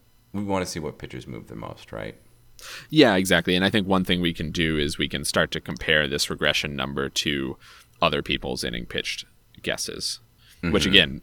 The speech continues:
Speaker 2: are coming out as complete black boxes. We have no idea why <laughs> people have.
Speaker 1: Yeah, do you want me to pull that?
Speaker 2: Yeah, I think if you wanted to take a look at comparing these, I'll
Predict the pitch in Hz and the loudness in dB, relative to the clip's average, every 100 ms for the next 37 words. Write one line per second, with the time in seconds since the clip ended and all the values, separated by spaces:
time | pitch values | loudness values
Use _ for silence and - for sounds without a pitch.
0 | - 76 98 85 80 76 - 87 92 69 | -2 0 2 0 0 -2 -4 -4 -2 0
1 | 78 69 - 65 - 57 55 78 71 73 | 2 0 2 0 0 -6 -4 -2 0 0
2 | 64 58 69 57 60 65 58 67 - 147 | 0 0 0 0 -2 -4 -2 -4 -4 -4
3 | - - - 127 - 147 - - 92 85 | -4 -10 -6 -4 0 -2 0 4 4 4
4 | 82 95 92 90 104 113 113 117 107 107 | 0 2 0 2 2 4 4 4 2 2
5 | 104 92 101 - - 120 262 220 131 107 | 2 0 -2 -6 0 4 6 4 2 2
6 | 107 107 117 117 104 120 104 92 92 - | 2 2 2 -2 0 2 4 4 4 4
7 | 92 98 90 92 113 120 92 85 85 - | 0 -2 2 4 4 2 2 2 2 2
8 | 82 90 90 90 87 | 4 4 4 2 -2